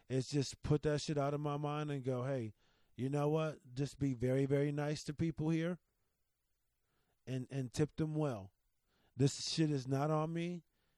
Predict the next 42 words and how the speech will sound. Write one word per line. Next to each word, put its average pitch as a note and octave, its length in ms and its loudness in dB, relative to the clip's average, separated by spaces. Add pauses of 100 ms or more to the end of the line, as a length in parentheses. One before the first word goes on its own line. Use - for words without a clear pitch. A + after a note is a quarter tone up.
(220)
Uh, A#2+ 480 0
if A#2 180 0
anything, D#3+ 680 2 (340)
it's B2 180 -6
on C#3+ 200 0
the C3 80 -2
Baham-, B2+ 540 -4
Bahamian D3 580 0
government. D#3+ 560 0 (300)
They're C3 300 2
the D#3 140 2
ones D#3 260 2
that D3+ 140 2
allow D3+ 340 4
this D#3 160 0
shit. E3 320 0 (480)
And C3+ 380 -4
what D#3 160 2
else F3 240 2
are E3 80 2
people D3+ 300 0
gonna C#3+ 260 -2
do? G2+ 260 -4 (1040)
If A2 140 -4
they D3+ 120 6
don't D#3+ 180 4
work D#3+ 180 6
at D#3+ 40 -4
this D#3+ 140 0
hotel, D#3 420 2
I'm F#3+ 180 0
pretty F#3 200 2
sure D3+ 160 2
there's C3+ 220 2
other B2+ 220 0
industries B2 460 -4
they A#2+ 120 -6
can A#2 140 -12
get A#2+ 140 -2
into, B2 340 -4 (440)
you B2 120 -2
know? C#3 200 -2